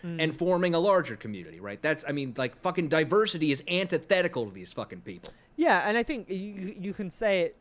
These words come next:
Speaker 1: it's probably built on shared values more often than
Speaker 2: Mm-hmm.
Speaker 1: not, but I don't think shared values necessarily correlates with moral purpose.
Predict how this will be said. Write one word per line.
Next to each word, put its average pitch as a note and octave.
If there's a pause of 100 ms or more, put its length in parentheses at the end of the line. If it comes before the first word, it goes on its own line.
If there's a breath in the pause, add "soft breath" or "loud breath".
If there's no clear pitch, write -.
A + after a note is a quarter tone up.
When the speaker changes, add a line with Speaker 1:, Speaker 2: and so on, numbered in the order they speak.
(180)
Speaker 1:
it's F3+
probably G3
built E3
on D3 (340)
shared D#3+
values E3
more G#3
often G#3+
than A3+
Speaker 2:
Mm-hmm. A3+
Speaker 1:
not, C#4+ (440 soft breath)
but F#3+
I G3+
don't A#3+
think G3+
shared G3
values E3+
necessarily D3
correlates D3
with D3+
moral C#3+
purpose. -